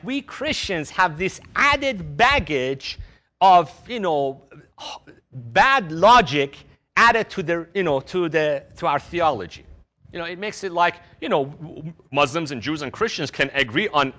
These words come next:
everything except this last part that Christians have added,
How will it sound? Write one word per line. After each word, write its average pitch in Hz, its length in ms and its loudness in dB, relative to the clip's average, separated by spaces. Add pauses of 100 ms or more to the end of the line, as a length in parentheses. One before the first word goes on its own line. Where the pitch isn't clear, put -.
everything 233 500 0
except 370 380 -2
this - 180 -6
last 208 440 2
part 151 260 2
that 147 160 -2
Christians 175 480 -4
have 143 280 2
added, 151 400 2